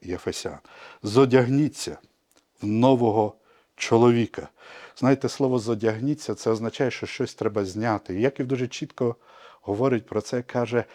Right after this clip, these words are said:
"Знявши як грязний одяг гріх, злобу і таке все інше". Одягніться в нового чоловіка. Наповніть своє серце Словом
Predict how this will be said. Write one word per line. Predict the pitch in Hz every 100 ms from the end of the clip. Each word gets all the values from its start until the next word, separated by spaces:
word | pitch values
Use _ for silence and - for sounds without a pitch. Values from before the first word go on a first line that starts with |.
| - -
"Знявши | 98 107 107 135 143 - 131
як | 120 104 92
грязний | 95 104 120 139 143 131 131 131 - _ _
одяг | 156 147 135 95 82 - - _ _ _ _ _
гріх, | 78 - - 135 - - _ _ _ _ _ _ _ _ 80
злобу | 80 82 110 113 - -
і |
таке | - 82 87
все | - 87
інше". | 85 - -
Одягніться | 104 95 87 104 101 -
в | 78
нового | 85 82 80
чоловіка. | - 85 87 - - - - - - _
Наповніть | 82 87 _ 104 113 117 113 107
своє | - 95 92
серце | - - 107 107 - - 101
Словом | - 104 107 104 101